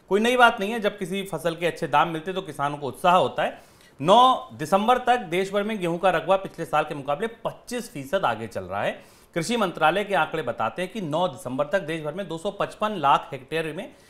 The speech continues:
गेहूं की खेती हो चुकी है। पिछले साल इसी दौरान दो सौ तीन लाख हेक्टेयर में खेती हुई थी। सर, क्या एफसीआई के पास इतना गेहूं है कि वो खुले बाजार में बेच सके, अ, और बेच भी दिया तो क्या कीमतें काबू आएंगी?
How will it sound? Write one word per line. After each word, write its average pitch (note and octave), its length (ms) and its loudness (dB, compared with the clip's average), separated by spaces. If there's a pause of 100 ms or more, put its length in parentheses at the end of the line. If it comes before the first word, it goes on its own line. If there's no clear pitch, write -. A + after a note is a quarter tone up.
(140)
गेहूं D#3 200 0
की G3 120 -8
खेती C3+ 320 -6
हो A#2+ 160 -6
चुकी G3+ 300 -6
है। C#4+ 220 -2 (180)
पिछले A#3 260 -2
साल B3 220 4
इसी A#3 200 -4
दौरान A3 400 4
दो D#3 120 -4
सौ G#3 160 -6
तीन E3+ 300 -8
लाख C#3 220 -2
हेक्टेयर A#2+ 280 -8
में A3+ 220 -8 (260)
खेती F#3+ 480 -10 (200)
हुई B2 100 -4
थी। F#2 320 -14 (240)
सर, G3+ 100 4
क्या A3 200 2
एफसीआई F#3+ 340 2
के G3+ 80 -2
पास G3+ 240 0
इतना G3 200 -4
गेहूं E3 320 -4
है F3+ 120 -2
कि G#3 120 -10
वो A3 80 -2
खुले F3 220 -6
बाजार D#3+ 300 0
में F3 340 -4 (280)
बेच D3 260 -4
सके, E3 400 -2
अ, C3 720 -2
और D3+ 320 4 (100)
बेच F#3+ 240 2
भी G#3 100 -2
दिया G#3 220 0
तो - 360 -12
क्या E3+ 120 0
कीमतें E3 360 -4
काबू E3 260 0
आएंगी? G3 260 -6